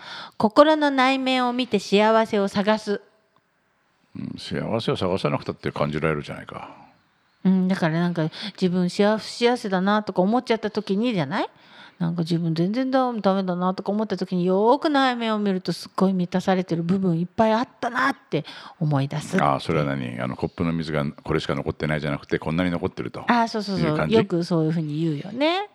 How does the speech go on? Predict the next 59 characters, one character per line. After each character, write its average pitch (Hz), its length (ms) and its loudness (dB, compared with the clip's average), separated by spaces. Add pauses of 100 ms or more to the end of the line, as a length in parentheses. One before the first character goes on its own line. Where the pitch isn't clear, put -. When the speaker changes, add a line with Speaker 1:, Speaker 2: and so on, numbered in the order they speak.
(120)
Speaker 2:
う - 40 -4
ん、 175 420 0
Speaker 1:
う - 0 -
ん、 - 100 -2
よ - 0 -
く 67 140 2
そ - 140 -2
う - 20 0
い 151 40 -2
う - 40 -2
ふ - 20 -2
う 160 60 -6
に - 0 -
言 76 40 -8
う。 - 20 -8
Speaker 2:
な - 0 -
る 73 80 -8
ほ 71 60 -6
ど。 78 40 -6
随 87 100 -2
分 76 120 -4
今 58 200 -8
日 65 120 -4
は 64 60 -2
説 - 220 -6
教 76 80 -2
臭 - 160 -10
い 55 60 -8
な。 - 320 -18 (580)
Speaker 1:
そ 202 220 -2
う？ 135 40 -4 (600)
Speaker 2:
ま - 80 -2
あ - 20 -2
い - 40 -6
い - 20 -12
か。 - 220 -10
Speaker 1:
う 147 40 -4
ん。 147 460 -6 (320)
い 147 40 -6
や、 143 320 -8 (120)
だ 156 100 -10
っ - 20 -16
て、 - 420 -14 (440)
幸 170 320 0
せ - 120 -8
な 220 80 -2
こ 214 100 -4
と 160 100 -10
い 135 40 -4
っ - 20 -20
ぱ 240 200 0
い 247 120 -2
あ 240 100 2
る 180 100 -4
じ 135 120 -12
ゃ 113 40 -12
な 131 220 -18 (380)
い。 - 20 -2
ね。 302 180 0